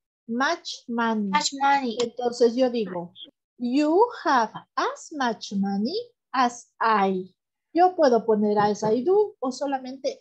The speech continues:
Speaker 1: I. Yo le voy a sugerir que lo deje hasta ahí.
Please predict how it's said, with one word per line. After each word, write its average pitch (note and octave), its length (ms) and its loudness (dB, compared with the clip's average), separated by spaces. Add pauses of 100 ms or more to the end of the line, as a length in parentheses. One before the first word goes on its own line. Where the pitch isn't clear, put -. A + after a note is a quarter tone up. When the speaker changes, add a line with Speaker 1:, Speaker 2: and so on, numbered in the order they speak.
Speaker 1:
I. F#4+ 360 0
Yo C#4 180 -2
le D4+ 100 0
voy C4+ 180 -4
a C4 60 -4
sugerir B3 460 -4
que C4 80 -2
lo G#3+ 120 -4
deje G#3 280 -6
hasta F3+ 400 -10
ahí. F3+ 340 -10